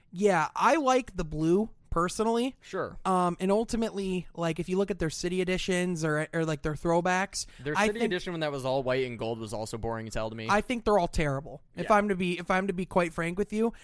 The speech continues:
Speaker 1: anytime I've seen them take a chance, it hasn't been good. So
Speaker 2: Oh my God, those Fresh Prince of Bel-Air ones that made no sense
Speaker 1: Oh,
Speaker 2: at
Speaker 1: yeah,
Speaker 2: all.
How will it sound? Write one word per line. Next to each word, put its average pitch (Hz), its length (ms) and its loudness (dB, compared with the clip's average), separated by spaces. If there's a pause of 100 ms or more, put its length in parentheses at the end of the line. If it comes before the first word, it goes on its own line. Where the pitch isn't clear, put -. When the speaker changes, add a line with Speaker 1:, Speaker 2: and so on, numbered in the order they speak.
(200)
Speaker 1:
anytime 208 560 0
I've 180 100 -2
seen 180 240 -4
them 180 140 -2
take 170 240 -2
a 151 40 -6
chance, 160 500 -6
it 175 100 -4
hasn't 160 340 -2
been 156 160 -6
good. 160 320 0 (220)
So - 200 6
Speaker 2:
Oh - 40 8
my 143 140 4
God, 135 300 0
those 135 180 -2
Fresh 139 420 0
Prince 135 260 -2
of 143 80 2
Bel-Air 120 340 2
ones 135 260 0
that 127 120 2
made 123 200 -4
no 117 420 -2
sense 123 400 -2
Speaker 1:
Oh, 226 160 10
Speaker 2:
at 214 60 4
Speaker 1:
yeah, 214 160 4
Speaker 2:
all. - 40 4